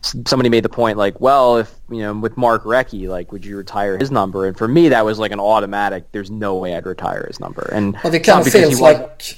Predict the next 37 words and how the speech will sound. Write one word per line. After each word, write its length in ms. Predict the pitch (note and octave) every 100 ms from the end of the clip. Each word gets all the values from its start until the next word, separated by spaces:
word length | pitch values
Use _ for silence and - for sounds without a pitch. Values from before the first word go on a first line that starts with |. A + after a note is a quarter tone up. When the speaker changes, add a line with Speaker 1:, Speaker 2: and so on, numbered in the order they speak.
| -
Speaker 2:
like 160 | - -
now 380 | F#3 F3 D#3+ C#3
they 280 | C#3+ D3 C#3 - - -
kind 200 | - E3
of 120 | D3+ C#3+
retire 520 | C#3 E3 C3 C3 C3+
the 160 | C3 C#3+
number 500 | D3 B2+ B2+ C3 C3
if 240 | C3+ - -
the 80 | C3
player 500 | D#3 C3 A#2+ B2 C3+
makes 320 | C3 A#2+ -
it 120 | C3
to 180 | - C3
the 80 | B2
Hall 180 | C3
of 80 | B2+
Fame. 380 | - C3 F3+ - - - - - - - - - - - - - - - - - -
Speaker 1:
Yeah, 280 | F3+ F3 A#2
exactly. 600 | B2 C3 C3+ C3+ G#2 F#2+
But, 160 | C#3
like, 280 | D3 C#3+ - -
even 280 | - G3+ A#3
if 120 | G#3+
Recchi, 480 | F#3+ F#3 F3+ F3 C3 B2 -
you 80 | C#3+
know, 300 | B2+ A#2+ - -
in 160 | D3 D3
that 180 | C#3+ B2+
regard, 560 | B2+ A#2+ D3 E3+ C3
like, 260 | B2 A#2+ - - - - - - -
I 100 | D3+
don't 160 | G3+ G3
even 160 | F3
necessarily 560 | F3 E3 E3+ D3 C#3+ B2+
view 400 | A#2 B2 C3 C3
him, 640 | A2+ A2 G#2 F#2+ F#2 F2+